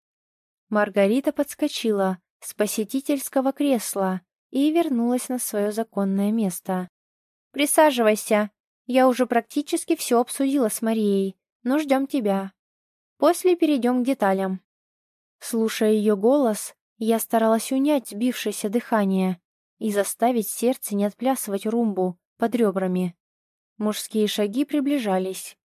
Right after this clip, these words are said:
звучали всё громче, пока резко не затихли. Он остановился рядом со мной.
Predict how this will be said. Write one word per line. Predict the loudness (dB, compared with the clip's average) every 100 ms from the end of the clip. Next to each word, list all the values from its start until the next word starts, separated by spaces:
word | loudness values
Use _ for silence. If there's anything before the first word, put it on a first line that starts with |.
| _
звучали | -6 -6 -2 0 0
всё | -2 -4
громче, | 0 0 0 -4
пока | -4 0 0
резко | 0 -2 -2 -2
не | 0
затихли. | -2 -2 -4 -4 -2 -2 -2 _ _ _ _ _ _ -4
Он | 0 0
остановился | 0 0 2 2 0 0 0
рядом | 2 0 -4
со | -4 -2
мной. | 0 0 -2 -6